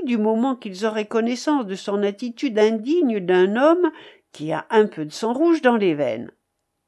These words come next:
Non, cela ne pouvait se passer ainsi,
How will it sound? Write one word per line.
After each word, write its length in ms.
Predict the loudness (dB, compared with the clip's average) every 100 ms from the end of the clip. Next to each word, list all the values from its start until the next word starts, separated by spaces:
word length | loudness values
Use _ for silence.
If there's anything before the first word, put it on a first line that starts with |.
| _ _ _ _
Non, 420 | -4 -4 -4 -10 -16 -20 -20 -8
cela 360 | 0 4 4
ne 100 | 2
pouvait 360 | -4 -8 -4 -4
se 140 | -4
passer 340 | -12 -12 -10 -8
ainsi, 500 | -6 -4 -4 -6 -8